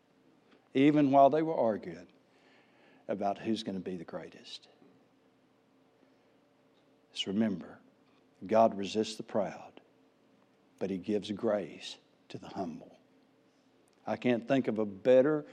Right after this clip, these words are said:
message for us to start out a new year on than this one. Let's seek God's grace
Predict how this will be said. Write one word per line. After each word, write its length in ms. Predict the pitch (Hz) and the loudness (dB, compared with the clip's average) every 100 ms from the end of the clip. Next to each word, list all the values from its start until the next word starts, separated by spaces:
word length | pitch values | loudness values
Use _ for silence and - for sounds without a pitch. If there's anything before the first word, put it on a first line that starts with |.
| - - | -10 2
message 640 | 123 117 - 110 98 - | 4 4 -2 -4 -4 -8
for 180 | - 110 | -4 -2
us 140 | 113 | -2
to 140 | - 110 | -6 -10
start 580 | - - - 131 139 139 | -10 -8 0 2 2 2
out 360 | 139 139 143 - - - | 2 4 2 -4 -18 -6
a 80 | 117 | -2
new 320 | 110 127 131 | 4 6 6
year 540 | 127 123 123 104 95 | 4 2 2 0 -6
on 400 | 90 80 - - - _ _ _ _ _ - - - - | -10 -14 -18 -20 -20 _ _ _ _ _ -20 -20 -20 -10
than 180 | 104 101 | -4 -2
this 280 | 107 - | -2 -4
one. 220 | 95 90 107 - - - - - - _ _ _ _ _ _ _ - - - - - - _ | -12 -18 -20 -20 -20 -20 -20 -20 -20 _ _ _ _ _ _ _ -20 -20 -20 -20 -20 -20 _
Let's 200 | - 110 | -6 -4
seek 280 | - 120 113 | 0 -2 0
God's 320 | 110 113 101 95 | 2 2 2 -4
grace 640 | 117 101 87 85 - - | -6 -6 -8 -12 -14 -14